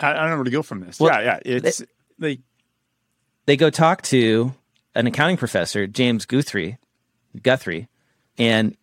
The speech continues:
Speaker 2: he said that Big Four companies had a, quote, "flawed organizational culture," unquote, where junior employees commonly faced intense time pressures and worked long hours unsupervised.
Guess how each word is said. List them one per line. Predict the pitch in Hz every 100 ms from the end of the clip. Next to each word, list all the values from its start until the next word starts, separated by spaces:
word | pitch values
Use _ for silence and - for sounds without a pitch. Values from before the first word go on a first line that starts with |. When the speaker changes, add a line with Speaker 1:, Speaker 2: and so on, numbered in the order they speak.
| _ _ _ _ _ _
Speaker 2:
he | - 160
said | - 127
that | 104 87
Big | 147
Four | - 131
companies | 147 135 113 107
had | 120 113
a, | 104
quote, | - 127 -
"flawed | - 127 135 151
organizational | 131 131 123 113 117 113
culture," | 98 135 131 104
unquote, | 95 101 92 82 -
where | 113
junior | 110 131 135 127 -
employees | 110 131 120 -
commonly | 127 117 123 117
faced | - 110 104
intense | 101 - 113 - -
time | - 110 117
pressures | 110 92 90
and | 104
worked | 107 -
long | 101 101
hours | 92 98
unsupervised. | 98 - 139 127 80 67 -